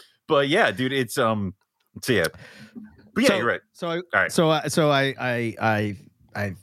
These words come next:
Speaker 2: I took some of Rob's thoughts and I
Speaker 1: Mm-hmm.
Speaker 2: said, "Okay, let me try a, a, a," I never really messed with prey size,
Speaker 1: Okay,
Speaker 2: right?
Speaker 1: yeah.
Speaker 2: So if I had a problem feeder,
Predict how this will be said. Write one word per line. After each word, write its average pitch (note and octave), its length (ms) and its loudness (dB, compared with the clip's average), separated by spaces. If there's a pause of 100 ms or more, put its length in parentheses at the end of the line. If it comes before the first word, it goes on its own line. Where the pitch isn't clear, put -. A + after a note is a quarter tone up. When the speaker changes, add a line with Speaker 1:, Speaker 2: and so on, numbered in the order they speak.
(140)
Speaker 2:
I G#2+ 120 -2
took A#2+ 260 -2
some A2+ 180 2
of G2 160 0
Rob's G2+ 600 -2
thoughts C3 420 0
and G#2 100 0
I G2 60 0
Speaker 1:
Mm-hmm. F#2+ 120 0
Speaker 2:
said, F#2+ 140 0
"Okay, G#2 320 0
let G#2+ 140 2
me A2 100 2
try G#2+ 320 0
a, F#2 160 -4
a, G2 300 -6 (260)
a," - 220 -14
I B2+ 80 2
never D#3 260 4
really D#3 260 4
messed C3+ 400 0
with A#2+ 240 0
prey B2+ 320 -2
size, G#2 680 -2
Speaker 1:
Okay, G#2+ 200 4
Speaker 2:
right? - 80 2
Speaker 1:
yeah. E2+ 180 2 (160)
Speaker 2:
So E3 100 2
if D3 100 0
I G3 120 4
had G3 200 2
a F3 120 2
problem E3 520 -2
feeder, B2+ 720 -2